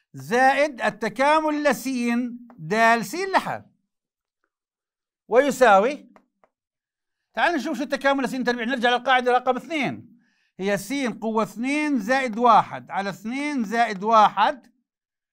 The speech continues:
زائد س قوة واحد، بصير س قوة واحد زائد واحد على واحد زائد واحد، لأنها أصلها،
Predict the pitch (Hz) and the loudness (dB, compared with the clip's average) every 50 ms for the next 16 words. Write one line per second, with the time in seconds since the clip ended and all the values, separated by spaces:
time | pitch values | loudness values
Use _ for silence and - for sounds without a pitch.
0 | _ _ _ _ _ _ - 147 135 131 151 220 247 262 262 269 269 262 285 320 | _ _ _ _ _ _ -20 -18 -14 -6 0 4 6 8 8 6 6 4 0 0
1 | 349 302 - - _ _ _ _ _ _ _ _ _ _ _ _ _ _ - 269 | 0 -2 -10 -20 _ _ _ _ _ _ _ _ _ _ _ _ _ _ -10 -8
2 | 302 320 320 320 320 311 285 277 262 247 214 190 165 202 214 185 190 - 214 196 | -6 -6 -4 0 2 4 4 4 6 6 4 4 2 0 -6 -6 -10 -14 -14 -14
3 | 196 226 294 311 294 269 277 269 269 277 277 240 185 165 190 190 165 156 202 254 | -12 -12 -12 -10 -4 0 2 4 4 6 6 6 4 2 -4 -8 -8 -6 -6 -6
4 | 269 262 254 214 233 233 220 196 165 - 151 156 143 165 190 247 254 214 175 131 | -4 -4 -6 -4 0 4 4 4 4 2 0 -6 -6 0 2 4 4 4 4 0
5 | 113 - _ _ _ _ _ - 151 190 254 302 294 - 262 269 233 180 175 208 | 0 -8 _ _ _ _ _ -6 0 2 4 4 4 4 2 -4 -4 -8 -6 -2
6 | 240 240 240 208 202 170 190 202 196 196 196 185 - 240 285 285 208 196 190 175 | 0 0 0 0 -6 -10 -4 0 4 4 4 2 2 -2 -4 -4 -4 -6 -6 -4
7 | 175 180 208 220 - 214 185 175 170 139 - - | -4 -4 -4 -4 -4 0 2 2 2 2 0 -6